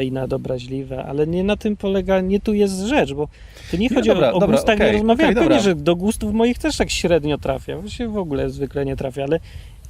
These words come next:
Speaker 1: nie o to chodzi. Ja będę bronić jego wolności, mimo że to może być i kawał fiuta. A może być, może nie być, wszystko jedno.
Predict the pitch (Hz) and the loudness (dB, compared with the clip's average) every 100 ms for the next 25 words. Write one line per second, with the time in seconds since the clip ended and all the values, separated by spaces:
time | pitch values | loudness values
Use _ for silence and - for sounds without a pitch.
0 | - 160 208 240 339 262 135 143 175 190 | -6 -2 0 2 4 2 0 0 2 2
1 | 180 208 214 196 202 208 226 277 294 - | 2 2 2 2 2 2 2 2 2 0
2 | - 139 170 185 190 208 214 214 214 202 | -6 -4 -2 -2 0 0 2 2 2 0
3 | 202 226 226 233 302 294 - - - - | -2 0 0 0 -2 -4 -6 -10 -10 -20
4 | - - _ 147 147 151 143 147 185 165 | -20 -20 _ -4 0 2 2 0 0 0
5 | 143 147 165 - 170 220 247 196 127 143 | 2 2 0 -4 -2 0 2 0 -4 -8